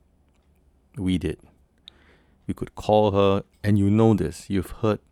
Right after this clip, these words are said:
my calls with Mom. It is exactly like that. We call her up, and then she will scold us, and then we'll just, "How's your day?" And we'll just talk out sing song.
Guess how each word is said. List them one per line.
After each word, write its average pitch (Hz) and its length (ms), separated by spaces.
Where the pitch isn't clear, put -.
my 87 220
calls 87 500
with - 220
Mom. 87 360
It 98 140
is 95 140
exactly 90 500
like - 180
that. - 200
We - 80
call 95 240
her 90 160
up, 87 160
and 90 200
then 87 300
she - 160
will 82 80
scold 85 360
us, - 340
and 95 160
then 87 120
we'll 80 120
just, 82 340
"How's 95 280
your 80 100
day?" 82 440
And 87 140
we'll 85 100
just 87 200
talk - 160
out - 160
sing - 160
song. - 240